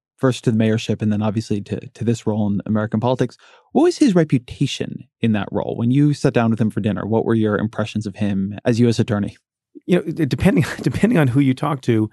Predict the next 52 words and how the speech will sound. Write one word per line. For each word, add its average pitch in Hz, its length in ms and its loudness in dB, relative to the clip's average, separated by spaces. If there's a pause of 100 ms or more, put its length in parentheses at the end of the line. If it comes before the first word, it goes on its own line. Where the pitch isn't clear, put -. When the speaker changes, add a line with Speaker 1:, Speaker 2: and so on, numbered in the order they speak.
(540)
Speaker 2:
people 139 200 2
have 151 80 2
different 139 240 0
views. 110 200 2
Like, 101 120 -4
everyone 131 440 2
does 117 300 0
that 110 240 0
job 101 420 -2 (680)
a 120 60 2
little 117 180 4
bit 127 140 -2
differently. 110 420 -6 (320)
Uh, 98 220 0
I 107 100 2
did 113 140 -2
a 110 40 -2
little 113 140 2
bit 104 120 -4
differently 117 340 -2
from, 107 400 -2 (500)
uh, 98 120 0
from 98 260 -2
how 98 120 0
Rudy 117 240 2
did 131 140 0
it, 165 140 0
or 104 80 -2
Jim 104 180 0
Comey 120 320 0
did 131 140 0
it, 143 160 -2
or 104 80 -4
Mary 104 200 0
Jo 101 140 0
White 113 200 0
did 135 120 -2
it, 151 120 -4
and 104 180 -2
we 110 100 2
all 117 140 2
did 113 120 -2
it 107 100 -2
differently 110 340 -2
from 98 180 0
each 92 160 -4
other. 139 260 0 (880)
I - 40 2
mean, 107 180 2
I, 107 220 2
I 127 120 2
tried, 113 440 0